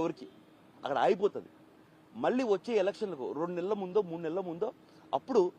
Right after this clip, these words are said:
వాళ్ళకి యాభై ఏళ్ళు దాటుతుంది అనమాట. అప్పుడు కూటమి ప్రభుత్వం మళ్ళీ వచ్చి రెండు వేల పంతొమ్మిది ముందు మాదిరి పసుపు కుంకుమ మాదిరి మళ్ళీ పెన్షన్లు ఇస్తున్నామని చెప్పి, ఈసారి మళ్ళీ మేము గెలిస్తే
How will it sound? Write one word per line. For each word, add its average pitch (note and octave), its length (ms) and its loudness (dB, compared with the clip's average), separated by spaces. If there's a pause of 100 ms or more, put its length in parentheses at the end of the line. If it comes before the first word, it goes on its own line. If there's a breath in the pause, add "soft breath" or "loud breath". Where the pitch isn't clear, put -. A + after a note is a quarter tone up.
(180)
వాళ్ళకి F3+ 280 4
యాభై F3 240 6
ఏళ్ళు G#3 240 -4
దాటుతుంది C#3+ 320 -2
అనమాట. F#2 180 -14 (100)
అప్పుడు - 260 -2
కూటమి G3+ 280 -4
ప్రభుత్వం F3 360 -6
మళ్ళీ F3 220 6
వచ్చి E3 220 -6 (840 loud breath)
రెండు E3 140 -2
వేల G#3+ 180 6
పంతొమ్మిది F#3 380 -2
ముందు G3+ 180 -2
మాదిరి F3+ 240 4 (220)
పసుపు D#3 300 -6
కుంకుమ F3 300 -4
మాదిరి D#3+ 260 0 (600)
మళ్ళీ G3+ 180 4 (1700)
పెన్షన్లు F#3+ 320 0
ఇస్తున్నామని E3 380 -6
చెప్పి, D3 200 -8 (260)
ఈసారి A3 320 2 (300)
మళ్ళీ F#3 200 4
మేము F3+ 160 0
గెలిస్తే F3 280 -4